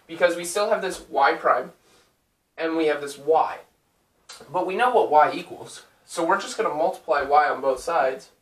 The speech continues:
cross it out here, cross it out here, multiply by y here,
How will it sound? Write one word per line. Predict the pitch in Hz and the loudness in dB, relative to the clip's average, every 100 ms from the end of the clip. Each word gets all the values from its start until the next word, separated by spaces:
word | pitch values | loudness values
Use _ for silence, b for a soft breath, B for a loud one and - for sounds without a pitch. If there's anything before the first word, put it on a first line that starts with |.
| _ _ _ - _ _ | _ _ _ -20 _ _
cross | _ 135 135 | _ -2 0
it | 131 | 4
out | 127 - | 4 4
here, | 104 95 | -6 -6
cross | - 110 | -4 -4
it | 139 | -2
out | 131 - | -2 -2
here, | - - - - - | -10 -14 -18 -18 -6
multiply | 147 - 139 | -6 -2 -2
by | 135 131 | 0 -2
y | 135 - - - | 0 0 -2 -10
here, | 180 143 - | -6 -2 -4